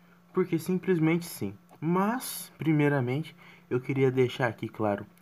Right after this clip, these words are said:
que se o áudio estiver ruim ou com um áudio mais ou menos, eu peço desculpas, pois eu só tenho um celular pra gravar, não tenho microfone, estarei providenciando,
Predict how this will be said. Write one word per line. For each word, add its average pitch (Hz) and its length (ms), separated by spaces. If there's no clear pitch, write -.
que 143 160
se 139 140
o 143 40
áudio 123 200
estiver 117 500
ruim 123 500
ou 135 160
com 123 460
um 117 340
áudio 110 320
mais 143 400
ou 143 120
menos, 117 520
eu 127 100
peço 113 280
desculpas, 156 720
pois 127 220
eu 113 180
só 107 240
tenho 104 460
um 202 220
celular 120 400
pra 117 180
gravar, 127 480
não 170 160
tenho 131 180
microfone, 131 720
estarei 139 540
providenciando, 135 1120